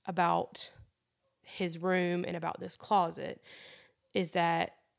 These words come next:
this closet was directly connected to a wall that was outside in this little hallway area that hung over our staircase. So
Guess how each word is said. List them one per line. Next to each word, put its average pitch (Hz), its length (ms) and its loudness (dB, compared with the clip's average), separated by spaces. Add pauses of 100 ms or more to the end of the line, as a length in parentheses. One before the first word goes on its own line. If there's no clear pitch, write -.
(100)
this 175 260 0
closet 196 840 4
was 180 300 0
directly 175 500 2
connected 175 540 -4
to 175 180 -2
a 170 80 0
wall 175 640 4 (480)
that 165 500 2
was 180 280 0
outside 165 800 4 (160)
in 175 180 -2
this 170 220 -2
little 170 160 0
hallway 196 800 6 (120)
area 190 600 2 (480)
that 175 340 4 (460)
hung 190 640 4
over 170 320 2
our 156 140 -2
staircase. - 920 -6 (460)
So 175 480 2